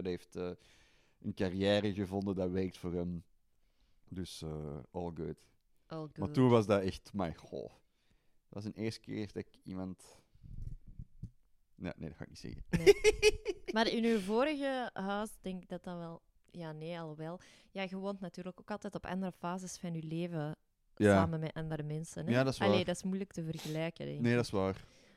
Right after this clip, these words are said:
Speaker 2: Al dat ik, ik heb ook zo, ik heb ook veel samengewoond. Allee, of met veel verschillende mensen samengewoond. Ehm, en soms heb je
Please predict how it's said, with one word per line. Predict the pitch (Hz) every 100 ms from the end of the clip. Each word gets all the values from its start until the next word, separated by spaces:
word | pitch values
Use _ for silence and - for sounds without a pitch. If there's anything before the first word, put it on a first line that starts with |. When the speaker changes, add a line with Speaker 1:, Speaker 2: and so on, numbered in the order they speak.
| _
Speaker 2:
Al | 202
dat | 214 220
ik, | 269
ik | - 247
heb | 254
ook | 254 285
zo, | 302 285 - _
ik | -
heb | 226 208
ook | -
veel | - 254 254
samengewoond. | - 254 302 320 311 330 381 381
Allee, | 214
of | 190
met | 190 180
veel | 180 185 -
verschillende | 190 - - 262 294 294
mensen | 285 269 285
samengewoond. | - 285 302 320 320 339 415 453 - - - - - _ _
Ehm, | 190 190 185 185 185 185 185 185 185 185
en | - 202 202
soms | - - 233 226
heb | 214 -
je | - 202 180